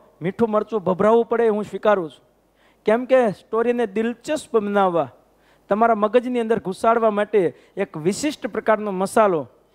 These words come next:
એક વિશિષ્ટ પ્રકારની હિંગ મિત્રો મારી પાસે હોવા જોઈએ, તો જ તમને આવડે. હું સોલિડ ઇતિહાસ નથી ભણાવતો, પણ એક્ઝામેબલ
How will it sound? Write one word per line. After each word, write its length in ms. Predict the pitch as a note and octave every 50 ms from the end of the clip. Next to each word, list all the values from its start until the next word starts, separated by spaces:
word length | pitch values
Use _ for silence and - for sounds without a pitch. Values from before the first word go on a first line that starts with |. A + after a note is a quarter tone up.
| _ _ _
એક 200 | - G3+ F#3+ -
વિશિષ્ટ 480 | E3+ E3+ G#3+ - - D4+ D4+ - - _
પ્રકારની 400 | - A3+ - - A3+ A3+ A#3 A3+
હિંગ 420 | G3 F3+ F#3+ A3 A#3+ A#3+ G#3+ E3+ C#3 - _ _ _ _ _ _ _ _ _ _ _ _ _ -
મિત્રો 240 | F3 - - G3+
મારી 280 | F3 E3 D#3 E3 F#3 F#3+
પાસે 280 | F#3 F#3 F3 E3 - D#3
હોવા 440 | B2+ C3 D3+ E3+ F#3 F3 E3 D3 A#2+ - _ _ _ _ _ _ _ -
જોઈએ, 400 | A#2+ G#2+ C#3+ E3+ E3 D3+ C3 A2 - _ _ _ -
તો 140 | G#3 A3+ A#3+
જ 40 | A3
તમને 300 | G#3+ A#3 G#3+ G#3 G3+ F#3+
આવડે. 220 | F3 D#3+ D3 C3 G#2+ - _ _ _ _ _ _ _ _ _ _ _ _ _ _ _ _ _ _ _ _ _ -
હું 440 | D#3+ G3 A#3 A#3+ A#3+ A3+ G3+ C#3+ - - - -
સોલિડ 340 | - F#3 G#3 A#3 C#4 C#4 -
ઇતિહાસ 460 | A#3+ A#3+ A#3+ A3 A#3 A#3+ A#3+ A3 -
નથી 160 | A#3 A3 -
ભણાવતો, 420 | A3 F#3+ G#3 G#3 G#3 G#3 G3+ - G3
પણ 180 | - G3+ F#3 - -
એક્ઝામેબલ 920 | - F3+ G3 F3+ D3+ - - D#3+ F3 A#3 B3 B3+ C4 B3+ A#3+ B3 A#3 A3 F#3